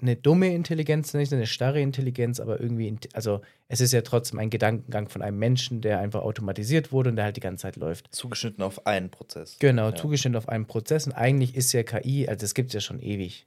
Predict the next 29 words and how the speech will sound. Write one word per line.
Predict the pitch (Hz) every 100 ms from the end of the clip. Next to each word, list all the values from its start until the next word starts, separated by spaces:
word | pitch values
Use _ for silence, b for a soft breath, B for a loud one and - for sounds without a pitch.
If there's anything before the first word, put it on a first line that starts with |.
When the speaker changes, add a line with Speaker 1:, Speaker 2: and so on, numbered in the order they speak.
| _
Speaker 1:
ja, | 95 98
Speaker 2:
Mhm. | 95
Speaker 1:
und | 98
es | 98 -
gibt | 123 117
ja, | 104 101 -
K | 113
I | 117 117
ist | 113
das | 110 -
große | 117 - -
Ganze | 131 160 - 143 131
und | 104
wenn | 101
du's, | 101 104 -
äh, | 87
ein | 95 104 110
bisschen | 104 107 139 _ _ -
di-, | 131 _ -
genauer | - 107 131 147
definierst, | 139 127 127 127 127 123
gibt's | - 123
ja | -
dieses | 98
maschinelles | - 107 - 113 104 101 -
Lernen. | 110 135 143 139 131 b b b b
Das | 110
ist | 113 -
quasi, | 110 107 107 110